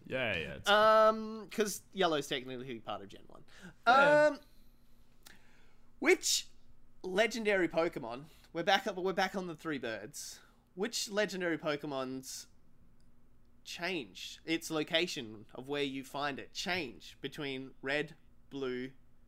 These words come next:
Speaker 2: red, blue, yellow to fire, red, and leaf green? So, quick, quick for a bonus point. Name the places that you catch the three legendary birds.
Speaker 1: In Gen one?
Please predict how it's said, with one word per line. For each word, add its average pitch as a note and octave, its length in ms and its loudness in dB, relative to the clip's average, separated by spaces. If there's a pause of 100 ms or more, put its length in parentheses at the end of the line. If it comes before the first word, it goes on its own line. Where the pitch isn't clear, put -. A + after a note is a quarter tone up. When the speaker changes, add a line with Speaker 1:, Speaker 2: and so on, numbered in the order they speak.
(480)
Speaker 2:
red, E3+ 260 0
blue, E3+ 220 4
yellow C#3+ 420 2
to B2 420 -4 (280)
fire, A#2+ 400 2 (400)
red, G2+ 320 -8 (120)
and G#2 140 -10
leaf G2 240 -14
green? B2 260 -6 (1200)
So, A#2+ 220 -4 (880)
quick, - 400 -2
quick C4+ 200 2
for B3 140 8
a G3 40 6
bonus G3 320 6
point. A#2 300 -8 (560)
Name F#3+ 200 2
the F#3+ 80 -2
places E3 380 0
that C#3+ 100 -2
you A#2+ 100 -10
catch D3 300 -2
the B2 80 -8
three A2+ 240 -10
legendary G#2 420 -8
birds. F#2 400 -16 (1300)
Speaker 1:
In C3 180 -6
Gen B2 220 4
one? G3 240 2